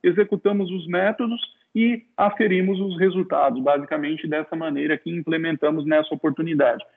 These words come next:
Uma coisa que chama muito a atenção e que faz muito a diferença é o Design Thinking, eu falei anteriormente pra vocês,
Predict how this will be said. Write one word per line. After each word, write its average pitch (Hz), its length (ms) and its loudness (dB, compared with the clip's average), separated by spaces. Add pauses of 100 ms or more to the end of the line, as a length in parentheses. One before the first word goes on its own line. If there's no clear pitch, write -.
(160)
Uma 226 180 2
coisa 233 260 2
que 214 300 -2 (200)
chama 202 300 2
muito 208 300 2
a 202 40 4
atenção 180 420 -2
e 175 60 -2
que 180 120 0
faz 180 400 0
muito 175 280 -2
a 165 40 -2
diferença 160 640 -2 (200)
é 170 280 4
o 175 120 2
Design 160 380 -2
Thinking, 160 440 -4
eu 151 140 4
falei 147 280 4
anteriormente 143 640 2
pra 143 140 0
vocês, 147 400 0